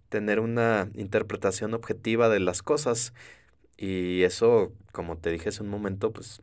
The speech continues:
nos podría estar dañando en, en muchas cosas. Sino que realmente reflexionar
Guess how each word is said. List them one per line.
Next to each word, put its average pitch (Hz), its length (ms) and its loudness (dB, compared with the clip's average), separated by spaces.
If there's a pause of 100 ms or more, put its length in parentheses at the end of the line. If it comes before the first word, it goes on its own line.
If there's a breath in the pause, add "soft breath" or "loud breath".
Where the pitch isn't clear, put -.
nos 92 160 -12
podría 90 280 -2
estar 95 320 -2
dañando 92 480 -4
en, 82 160 -8 (100)
en 98 160 -10
muchas 98 300 -8
cosas. 117 400 0 (420 loud breath)
Sino 117 280 -6
que 123 340 0
realmente 139 560 -6
reflexionar 110 840 -2